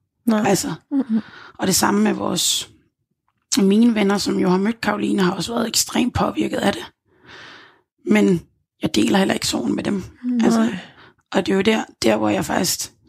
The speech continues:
Speaker 2: deler sorgen, det er jo med Karolines familie.
Speaker 3: Ja.
Speaker 1: Ja.
Speaker 2: Øhm, og dem har jeg stadig kontakt med,
Speaker 1: Ja.
Speaker 2: og er mega, mega taknemmelig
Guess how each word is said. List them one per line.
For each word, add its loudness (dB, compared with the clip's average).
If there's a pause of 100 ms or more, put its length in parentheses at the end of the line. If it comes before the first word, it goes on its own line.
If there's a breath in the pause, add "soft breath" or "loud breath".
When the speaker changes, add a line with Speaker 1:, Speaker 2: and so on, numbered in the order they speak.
Speaker 2:
deler 2
sorgen, 0
det -4
er -4
jo 2
med 0
Karolines -4
familie. -2 (260)
Speaker 3:
Ja. 2 (260)
Speaker 1:
Ja. 4 (460)
Speaker 2:
Øhm, -4 (680 loud breath)
og 0
dem 4
har 6
jeg 4
stadig -2 (960)
kontakt 0
med, 0 (360)
Speaker 1:
Ja. 4
Speaker 2:
og 2
er 2
mega, 2
mega 2
taknemmelig -4